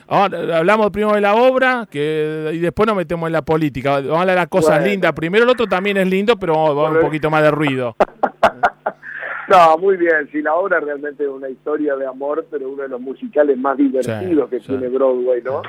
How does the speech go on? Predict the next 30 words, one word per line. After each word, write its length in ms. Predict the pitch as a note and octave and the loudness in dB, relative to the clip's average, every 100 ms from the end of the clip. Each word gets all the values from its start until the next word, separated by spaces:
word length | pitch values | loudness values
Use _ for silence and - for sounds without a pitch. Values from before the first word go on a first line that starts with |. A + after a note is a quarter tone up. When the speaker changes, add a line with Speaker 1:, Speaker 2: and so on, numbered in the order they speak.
| - - _ _ _ | -16 -20 _ _ _
Speaker 1:
Sí. 80 | - | -4
Speaker 2:
Y 320 | C3+ C3+ C3 | 0 2 2
bueno, 300 | D#3+ F#3+ D3+ | 6 6 6
la 140 | C3 C3 | 2 2
adaptación 760 | C3+ - C3+ - D#3+ E3 E3 D3+ | 2 2 -2 2 4 6 6 2
y 40 | |
la 80 | C3+ | 0
dirección 800 | B2+ C3 B2+ - D#3 D3 C3+ B2 A#2+ | 0 -2 -2 0 0 0 -4 -6 -4
la 60 | |
ha 80 | B2 | -4
hecho 380 | B2 - B2+ A2+ | -4 -2 -2 0
Cecilia, 460 | C3+ B2+ C#3 D3+ C#3 | -2 -2 0 2 2
que 60 | B2+ | 0
es 120 | C3+ | -6
un 140 | A#2 | -4
poco 240 | B2 B2 B2 | -2 0 0
la 100 | A#2 | 0
madre 240 | C3 B2+ | -2 0
de 160 | B2 A#2 | 0 -2
la 140 | A2+ | -4
criatura, 760 | G#2+ A#2 A2+ C#3+ C3+ B2+ D#3 - | -4 -4 -4 -2 0 2 0 0
y 60 | C#3 | 2
Speaker 1:
Sí. 60 | C#3+ | 4
Speaker 2:
el 80 | |
Negro 240 | D3 D#3+ - | 6 6 6
Lavie, 340 | B2+ C3 D3 | 4 2 2
que 100 | C#3 | 0
recibe 400 | B2 A2+ C3 B2+ | -4 -2 2 2
las 140 | A#2+ A#2+ | 4 2
ovaciones, 920 | A#2 A#2 - C#3 C#3 C#3 C3 B2 | 2 0 2 4 6 4 2 0